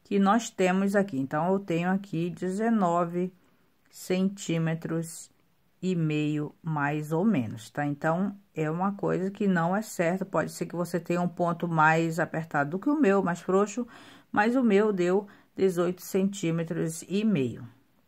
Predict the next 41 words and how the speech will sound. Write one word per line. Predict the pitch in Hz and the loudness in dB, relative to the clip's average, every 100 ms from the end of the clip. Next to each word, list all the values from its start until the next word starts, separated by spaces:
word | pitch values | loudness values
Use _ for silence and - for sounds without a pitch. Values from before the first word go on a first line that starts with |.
| _ | _
ok? | 156 180 185 | -10 -2 0
Então, | 196 185 | 2 4
é | 160 | 4
isso | 156 170 - | 0 -2 -4
que | 185 | -6
eu | |
faço. | 196 220 247 269 285 - - _ | 2 8 8 6 -4 -14 -20 _
Se | - - | -6 2
eu | 220 | 4
resolvo | 220 208 185 185 185 175 180 | 4 4 6 6 6 2 -2
depois, | 170 175 - 170 160 160 151 | -2 -4 -2 2 2 2 -2
eu | 165 | -4
faço | 165 165 160 151 160 | 0 4 4 4 0
aqui | 165 165 165 160 | -4 -4 -6 -2
um | 165 | 0
outro | 160 160 160 | 2 2 0
acabamento | 156 165 165 208 196 196 202 | -2 -2 0 2 2 0 0
e | 208 | -2
acaba | 202 202 165 185 | 0 2 2 2
sumindo | 196 - 254 196 196 196 | -2 0 2 4 2 2
aqui | 202 190 170 185 - _ - | 0 -2 -4 -6 -12 _ -8
a | 185 | -6
parte | - 165 175 - | 0 0 0 -2
da | 175 156 | 4 4
alcinha. | 190 - - - - - _ - | 4 -2 -10 -12 -14 -20 _ 0
Caso | 196 220 262 | 4 6 6
você | 262 262 | 2 0
queira | 262 202 202 | 2 4 4
que | 202 - 190 156 | 2 0 -2 0
a | 151 165 | 2 4
alcinha | 190 196 - 180 180 170 | 2 -2 -2 0 0 -2
do | 165 | -6
sutiã | 160 185 165 175 160 | -8 -8 -4 0 0
não | 156 147 214 | 2 2 2
apareça | 226 185 151 175 175 196 | 4 4 4 0 -4 -6
ou | 156 151 | -4 -4
do | 147 | -6
top, | 139 180 180 180 156 | -4 4 4 4 -2
você | 165 175 294 | -4 -2 -2
pode | 262 180 175 190 | 0 4 4 2
aumentar | - 196 220 302 294 220 214 | 0 2 2 2 2 0 0